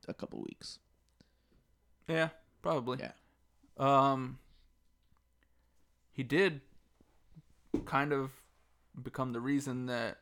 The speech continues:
Speaker 2: The Bar is now the tag team champions.
Speaker 1: Yeah. Yeah.
Speaker 2: Which was, uh, pretty upsetting to me.
Speaker 1: Maybe they, maybe they're gonna, um,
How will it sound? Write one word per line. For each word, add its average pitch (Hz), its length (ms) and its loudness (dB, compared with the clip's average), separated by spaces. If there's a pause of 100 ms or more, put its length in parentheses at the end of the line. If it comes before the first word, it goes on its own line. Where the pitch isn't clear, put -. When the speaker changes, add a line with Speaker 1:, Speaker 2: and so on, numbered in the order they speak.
(100)
Speaker 2:
The 135 200 -4
Bar 131 320 6
is 147 180 -2
now 131 240 2
the 123 140 -4
tag 123 280 0
team 120 440 -8
champions. - 540 -10
Speaker 1:
Yeah. 113 300 -2 (1600)
Yeah. 95 160 -4 (460)
Speaker 2:
Which 120 400 -6
was, 113 440 -10
uh, 104 380 -18 (1000)
pretty 139 200 -6
upsetting 131 520 -6
to - 120 -16
me. 120 140 -16 (580)
Speaker 1:
Maybe 160 240 2
they, 202 240 6
maybe 165 260 4
they're 190 260 8
gonna, 135 440 6 (120)
um, 120 460 2